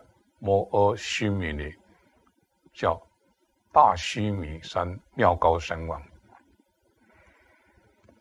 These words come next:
那么银河系以下的每一个，银河系里面其中自己包含的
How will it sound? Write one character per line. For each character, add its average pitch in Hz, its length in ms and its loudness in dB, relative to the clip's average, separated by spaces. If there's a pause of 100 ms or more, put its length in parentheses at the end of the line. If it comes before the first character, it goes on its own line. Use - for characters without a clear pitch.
(180)
那 185 140 6
么 175 280 8 (420)
银 175 180 2
河 190 160 10
系 202 220 2
以 98 280 -2
下 120 300 8
的 92 240 -2 (1300)
每 117 540 8
一 165 140 2
个， 107 320 4 (360)
银 147 140 2
河 151 160 12
系 143 280 2
里 104 120 0
面 110 220 -2 (320)
其 - 240 0
中 139 220 6
自 180 180 2
己 - 180 -6 (140)
包 151 240 8
含 95 280 -4
的 92 140 -2